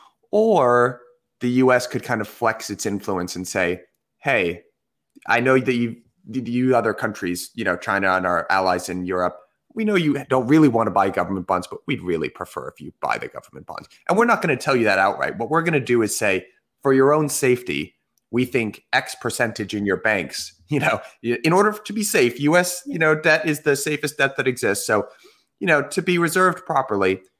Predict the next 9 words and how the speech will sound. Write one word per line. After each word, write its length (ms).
you 140
should 200
really 280
hold 300
X 200
percentage 480
of 140
government 380
bonds." 360